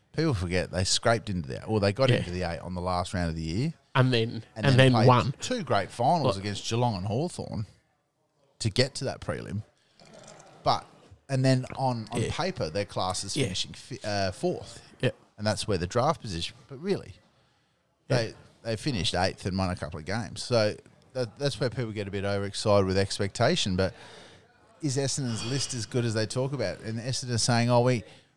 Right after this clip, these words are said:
Speaker 1: we want an experienced coach." Well, guess there's not fucking many out there. You've just eliminated eighty percent of your potential
Speaker 2: And
Speaker 1: recru-, uh, p-, potential applicants.
Speaker 2: And something they needed to ask Brasher, right? Well, you say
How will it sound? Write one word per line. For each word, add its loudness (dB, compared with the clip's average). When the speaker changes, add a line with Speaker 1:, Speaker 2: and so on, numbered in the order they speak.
Speaker 1:
we 4
want 2
an -2
experienced -2
coach." -6
Well, -8
guess 0
there's -2
not -4
fucking 2
many 2
out -2
there. -4
You've -2
just -8
eliminated 2
eighty 0
percent -4
of -2
your 0
potential 0
Speaker 2:
And -4
Speaker 1:
recru-, 0
uh, -6
p-, -6
potential 0
applicants. -6
Speaker 2:
And 4
something 6
they 4
needed 2
to 6
ask 2
Brasher, 8
right? 6
Well, 4
you 4
say 6